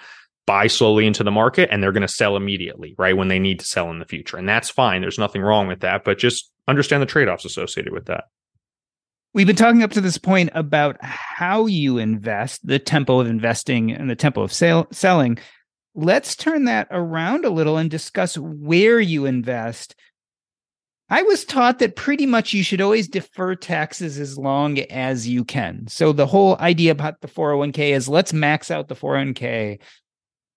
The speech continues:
Speaker 2: every year as long as we can, wait and wait and wait as long as possible to pay taxes. You actually, when you're talking about your own trajectory, wish you had done a little bit less of that.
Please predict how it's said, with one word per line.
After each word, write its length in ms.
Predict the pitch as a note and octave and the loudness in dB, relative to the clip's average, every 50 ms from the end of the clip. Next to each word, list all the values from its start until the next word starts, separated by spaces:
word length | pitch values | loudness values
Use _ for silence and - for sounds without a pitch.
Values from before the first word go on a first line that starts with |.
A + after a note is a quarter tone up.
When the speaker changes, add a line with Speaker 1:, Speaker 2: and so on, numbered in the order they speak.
| _ - | _ -2
Speaker 2:
every 300 | D#3 F#3+ F3+ G#3 G#3 G3 | -2 0 0 0 0 0
year 400 | F3 E3 D#3 D3+ D3+ D3+ D3+ - | 2 2 2 4 4 2 2 0
as 240 | - C#3+ C#3 C3 B2+ | 0 -2 -2 0 2
long 220 | D3 D3+ E3 F3 | 2 4 4 2
as 120 | F3+ D#3 D#3 | 2 0 -2
we 120 | D#3+ D3+ | -6 -8
can, 520 | - - D3 C#3 B2+ C3 C3 B2+ B2+ B2 B2 - _ _ _ _ _ _ _ _ _ _ _ - | -8 -8 -8 -6 -4 -4 -2 -2 -2 -4 -6 -8 _ _ _ _ _ _ _ _ _ _ _ -6
wait 340 | B2 A#2+ B2+ D3 E3+ G3+ G#3 - | -2 2 4 4 4 4 2 2
and 180 | E3 E3 E3 | 0 2 2
wait 220 | D3 D3+ D#3+ E3 - C#3+ | 4 4 4 2 0 -2
and 160 | C#3 C3+ C3 | -4 -2 0
wait 180 | C#3+ D3+ D#3 | 0 0 0
as 120 | C3+ A#2+ A#2 | -2 -6 -6
long 220 | C3 C#3 C#3 D3 | -6 -6 -4 -6
as 100 | C#3+ - | -6 -8
possible 440 | - - A#2+ A#2+ A#2 - D3 D3+ B2+ | -8 -8 -8 -6 -8 -8 -8 -8 -8
to 100 | B2+ A#2 | -8 -6
pay 200 | A2 B2 C3+ B2+ | -6 -4 -4 -4
taxes. 960 | A#2+ - - B2 A#2+ A#2+ B2 B2 - - - B2+ A#2+ A#2 A2+ A2+ - - - _ _ _ _ _ _ _ _ _ _ _ _ _ _ _ _ _ _ _ _ _ - | -4 -4 -8 -6 -4 -2 -2 -4 -4 -6 -6 -6 -4 -4 -6 -8 -10 -14 -16 _ _ _ _ _ _ _ _ _ _ _ _ _ _ _ _ _ _ _ _ _ -8
You 360 | - E3+ E3 F3+ A3+ D4 E4 | -4 0 4 4 6 6 6
actually, 320 | D4+ C#4 C#4 C4+ - D4 | 6 4 4 4 4 4
when 120 | C4 A#3+ A3+ | 4 6 6
you're 100 | A3+ A3 | 4 4
talking 240 | - A3+ A3 G#3+ A3 | 4 4 4 4 4
about 180 | G3+ G#3+ G#3 | 2 2 2
your 140 | G3 F#3+ F#3+ | 2 0 0
own 100 | G#3 A3 | 0 -2
trajectory, 540 | G#3+ - G3 G3 G3 G3 G3 - G#3 F#3+ F3+ | -2 -4 -2 0 0 0 0 -2 -2 -2 0
wish 320 | D#3 E3+ F#3+ - - - | 2 2 2 2 0 -4
you 80 | A#3 G#3+ | -4 -4
had 160 | G#3+ F3 D3 | -4 -4 -2
done 200 | F3+ E3+ F3 F#3+ | -2 -2 -2 -2
a 80 | F#3 F3+ | -4 -4
little 220 | E3 E3+ F3+ F3+ | -4 -4 -4 -4
bit 220 | D#3+ F3+ E3 - | -4 -4 -4 -4
less 480 | - B2+ B2+ C3 C3+ C#3+ C#3+ C#3 - - | -4 -2 0 2 2 2 2 2 0 -2
of 140 | C3 G2 F2+ | -4 -4 -6
that. 260 | F2+ F2 G2 - - | -10 -14 -14 -16 -20